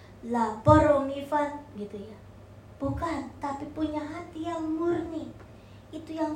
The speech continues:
Tuhan pandang mahal. Itu yang Tuhan pandang berharga. Terus di situ dibilang,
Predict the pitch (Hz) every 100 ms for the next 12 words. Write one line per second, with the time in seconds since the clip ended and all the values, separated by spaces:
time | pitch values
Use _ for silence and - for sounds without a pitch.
0 | - 381 359 330 339 339 339 339 330 320
1 | 330 320 311 311 349 349 339 349 - 233
2 | - - - - 320 330 330 339 311 -
3 | - 349 330 339 - 339 330 320 330 320
4 | 330 320 302 - - 381 370 302 349 -
5 | - - - - - - - - - -
6 | - - - - - - - - - -
7 | - - - - - - - - - -
8 | - - - 294 349 - 269 285 294 269
9 | 269 302 339 330